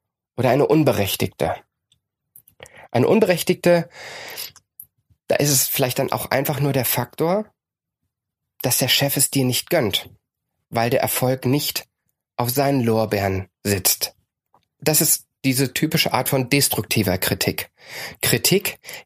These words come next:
die dich nicht weiterbringt, die du im Endeffekt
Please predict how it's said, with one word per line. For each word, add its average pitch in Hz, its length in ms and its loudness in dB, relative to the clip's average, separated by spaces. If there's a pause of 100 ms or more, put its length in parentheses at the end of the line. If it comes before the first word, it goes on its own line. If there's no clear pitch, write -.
die 143 120 6
dich 143 200 0
nicht 175 340 0
weiterbringt, 107 840 0 (920)
die 127 100 4
du 143 200 4
im 135 180 2
Endeffekt 156 460 0